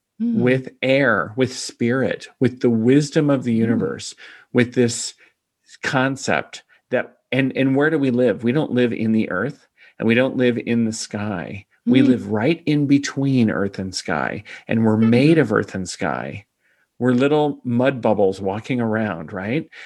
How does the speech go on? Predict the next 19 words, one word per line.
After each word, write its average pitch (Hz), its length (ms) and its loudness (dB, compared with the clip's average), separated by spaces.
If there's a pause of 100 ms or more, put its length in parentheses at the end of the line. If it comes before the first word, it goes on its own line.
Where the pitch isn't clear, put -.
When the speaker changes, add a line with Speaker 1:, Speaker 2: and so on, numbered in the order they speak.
(100)
Speaker 1:
So - 180 -4
Speaker 2:
<laughs> 139 340 2
You 147 120 2
know, 127 180 2
Speaker 1:
cute. 120 140 2 (100)
<laughs> 113 200 -8
Speaker 2:
breathing, 156 1000 2 (220)
made 139 260 2
of 170 140 -2
mud 127 380 2
and 113 200 2
breathing 120 500 2
and 113 180 -2
filled 127 200 0
with 117 220 -2
air, 98 480 -2 (180)
right? - 320 2
Speaker 1:
Yeah. 175 460 2
Ooh. 156 560 0